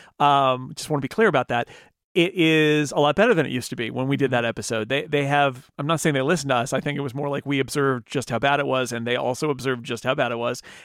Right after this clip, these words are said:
And it's better now, and it is better in I O S fifteen. There's a lot of really nice things about it.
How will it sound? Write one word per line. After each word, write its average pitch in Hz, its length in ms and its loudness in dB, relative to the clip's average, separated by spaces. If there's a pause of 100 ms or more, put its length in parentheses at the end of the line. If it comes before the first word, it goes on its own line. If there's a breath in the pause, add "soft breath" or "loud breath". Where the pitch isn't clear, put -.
(140)
And 151 260 2
it's 151 240 0
better 185 260 4
now, 123 200 0
and 131 260 -2
it 139 160 -2
is 143 160 2
better 147 300 2
in 147 80 2
I 143 100 4
O 147 80 2
S 143 160 0
fifteen. 160 500 -2 (220 loud breath)
There's 135 160 -4
a 135 60 0
lot 139 220 4
of 139 80 0
really 143 180 2
nice 139 200 -2
things 147 200 -2
about 151 260 4
it. 170 160 2